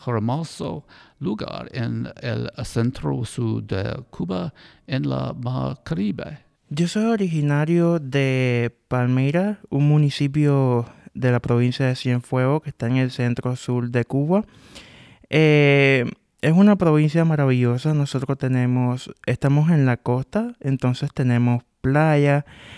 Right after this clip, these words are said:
Speaker 2: tenemos un malecón precioso,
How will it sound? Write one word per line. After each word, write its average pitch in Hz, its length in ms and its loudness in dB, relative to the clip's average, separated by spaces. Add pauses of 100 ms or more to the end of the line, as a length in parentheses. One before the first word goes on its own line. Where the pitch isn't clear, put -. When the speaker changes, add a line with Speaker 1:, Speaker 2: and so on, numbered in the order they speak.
(160)
Speaker 2:
tenemos 139 400 4
un 151 180 6
malecón 127 540 2
precioso, 139 920 0